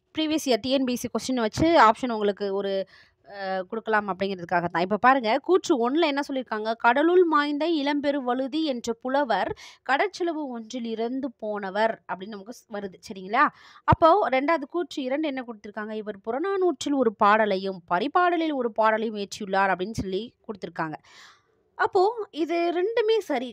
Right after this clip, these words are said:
கூற்று இரண்டும் சரி அப்படின்னு நம்ம கொடுத்திருக்காங்க. அப்போ கூற்று இரண்டும் சரிதானா அப்படின்னா, தெரி-, நமக்கு இது கூற்று ரெண்டும் சரி அப்படிங்கிறத சரி நம்புறதுக்கு நம்ம என்ன பண்ணணும்? இந்த, அ, புறநானூற்றை நம்ம படிச்சிருக்கணும்.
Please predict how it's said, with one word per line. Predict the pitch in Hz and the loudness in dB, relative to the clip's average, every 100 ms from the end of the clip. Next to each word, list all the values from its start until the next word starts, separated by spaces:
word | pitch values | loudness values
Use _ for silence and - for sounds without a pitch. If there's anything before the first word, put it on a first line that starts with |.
| - | -10
கூற்று | 311 294 311 | -8 -6 -6
இரண்டும் | 254 277 302 302 | -4 -2 -4 -4
சரி | 262 240 247 | -2 -2 0
அப்படின்னு | 190 226 | -4 -6
நம்ம | 233 - | -10 -10
கொடுத்திருக்காங்க. | 247 220 190 185 190 233 440 - _ - | -10 -8 -6 -6 -2 -2 -2 -6 _ -6
அப்போ | 240 240 269 262 | -4 0 0 0
கூற்று | 381 381 320 | -2 0 0
இரண்டும் | 269 277 285 | 0 -2 -4
சரிதானா | - 247 277 254 226 233 | 0 0 2 0 0 0
அப்படின்னா, | 196 190 208 381 370 _ _ _ _ | -2 -4 -4 -4 -6 _ _ _ _
தெரி-, | 269 311 359 | 6 6 6
நமக்கு | - 226 220 | 2 -4 -4
இது | 185 - | -6 -6
கூற்று | 320 320 - | -4 -4 0
ரெண்டும் | 277 262 311 - | 2 2 0 -2
சரி | - 262 330 349 | 4 8 8 8
அப்படிங்கிறத | 202 214 247 240 240 254 | 4 -6 -10 -12 -12 -14
சரி | - 240 294 349 | -6 -4 -2 -2
நம்புறதுக்கு | 285 262 247 254 | -4 -10 -12 -14
நம்ம | 240 226 | -14 -12
என்ன | 262 | -12
பண்ணணும்? | 254 208 175 170 _ _ _ _ | -12 -14 -16 -18 _ _ _ _
இந்த, | 190 202 208 302 - _ _ _ - | -10 -2 0 0 0 _ _ _ -4
அ, | 208 202 202 196 190 185 170 _ _ _ _ _ _ _ - | 0 0 0 0 -2 -4 -6 _ _ _ _ _ _ _ 2
புறநானூற்றை | 294 320 247 214 349 | 6 6 4 2 2
நம்ம | 294 214 | 4 2
படிச்சிருக்கணும். | 220 220 202 185 180 | 2 0 -6 -6 -6